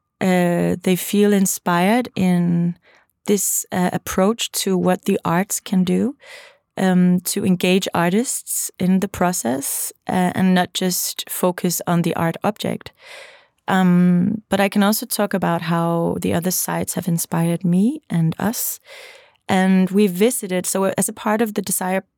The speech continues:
process, uh, we have to visit the other sites, which is also a way of grounding us in the places, um, within the project.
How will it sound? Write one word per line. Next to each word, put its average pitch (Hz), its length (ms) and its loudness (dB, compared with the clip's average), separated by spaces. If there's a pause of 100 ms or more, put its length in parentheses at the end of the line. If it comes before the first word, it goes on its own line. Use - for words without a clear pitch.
(120)
process, 190 760 -2 (140)
uh, 180 400 2
we 180 240 2
have - 160 0
to - 160 -4
visit 214 360 -2
the - 120 -6
other - 160 -4
sites, - 500 -6 (640)
which 196 300 0
is 180 320 0
also 185 320 0
a 180 60 0
way 165 240 0
of 170 160 -2
grounding 170 440 2
us 165 280 0
in 185 140 4
the 190 80 0
places, - 840 -2
um, 165 500 0 (380)
within 185 300 2
the 190 80 2
project. 165 540 -4